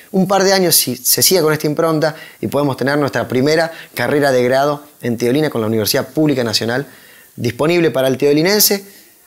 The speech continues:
y para la zona de manera gratuita. Y el cuarto, que es un proyecto que vamos a presentar nuevamente en diciembre, que estuve muy cerca de sacarlo este año, perdón, el pasado año, que es el proyecto de ciudad. Ser ciudad trae muchísimos beneficios.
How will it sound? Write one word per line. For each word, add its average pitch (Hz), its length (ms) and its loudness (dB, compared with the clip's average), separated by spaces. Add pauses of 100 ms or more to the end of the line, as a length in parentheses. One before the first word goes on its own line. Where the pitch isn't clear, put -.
(100)
y 131 100 0
para 123 180 0
la 123 120 0
zona 139 220 0
de 127 60 2
manera 120 320 0
gratuita. 101 600 -4 (340)
Y 214 100 2
el 220 80 2
cuarto, 233 520 0 (520)
que 139 80 -2
es 143 60 2
un 156 60 2
proyecto 151 360 2
que 127 80 0
vamos 131 300 0
a 104 140 -2
presentar 110 400 -2
nuevamente 120 460 -2
en 110 60 0
diciembre, 160 500 2
que 127 80 -6
estuve 131 160 -2
muy 131 160 -2
cerca 143 260 0
de 123 80 2
sacarlo 131 320 0
este 127 200 -2
año, 139 300 -2 (680)
perdón, 117 260 0
el 101 80 -2
pasado 123 400 -2
año, 131 320 -2 (400)
que - 80 -2
es - 60 2
el 147 80 0
proyecto 123 320 0
de 113 60 2
ciudad. 139 360 0 (540)
Ser 160 180 0
ciudad 175 240 2
trae 175 220 2
muchísimos 156 480 0
beneficios. 107 680 -4